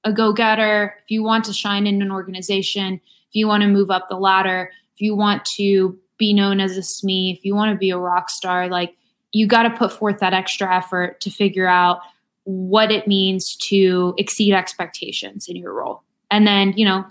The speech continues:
you mentioned it, Jax, is, like, looking forward to the next role, right? How do you align your current skill set to where you wanna go next? And once you've, you know, and we can do another episode on that, but, like, once you're starting to master certain things,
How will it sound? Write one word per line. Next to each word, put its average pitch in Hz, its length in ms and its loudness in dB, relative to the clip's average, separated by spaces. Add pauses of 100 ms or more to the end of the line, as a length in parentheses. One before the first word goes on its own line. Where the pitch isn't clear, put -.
you 220 140 4
mentioned 226 400 6
it, 196 100 0
Jax, 190 320 0
is, 196 100 -2
like, 196 220 -2
looking 214 380 0
forward 202 480 0
to 202 100 -8
the 190 100 -4
next 226 380 -4
role, - 240 -14
right? 202 280 -2
How 214 120 0
do 226 80 2
you 233 140 4
align 196 580 2 (320)
your 226 160 2
current 220 320 0
skill 202 300 -2
set 190 500 -2 (260)
to 220 100 -4
where 202 200 2
you 202 160 4
wanna 190 240 -2
go 180 160 -10
next? 185 680 -4 (200)
And 208 160 4
once 220 340 2
you've, 214 440 2
you 208 100 -4
know, 180 160 -2
and 190 100 0
we 233 80 4
can 226 120 4
do 226 120 4
another 233 300 4
episode 233 460 2
on 202 200 4
that, 208 220 2
but, 196 60 -4
like, 190 220 -6
once 226 300 0
you're 262 100 0
starting 233 500 2
to 220 60 6
master 202 680 0 (140)
certain 208 420 -2
things, 202 640 -2